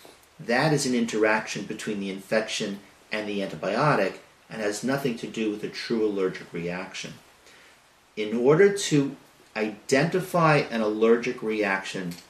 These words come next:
what we need to do is look carefully for certain specific symptoms. First, the skin rash needs to occur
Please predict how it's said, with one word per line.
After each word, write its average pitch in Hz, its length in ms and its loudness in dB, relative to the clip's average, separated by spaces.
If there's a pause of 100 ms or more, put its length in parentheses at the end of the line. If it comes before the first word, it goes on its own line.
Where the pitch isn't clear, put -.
(460)
what 110 340 2
we 113 140 0
need 131 340 0
to 139 120 -4
do 117 260 0
is 107 180 -2
look 107 220 0
carefully 123 760 0
for 104 320 -2
certain 110 580 0
specific - 720 -6
symptoms. 87 680 -8 (580)
First, - 540 0 (840)
the 104 100 0
skin 147 580 2
rash 139 400 4
needs 120 360 0
to 127 220 0
occur 101 520 -2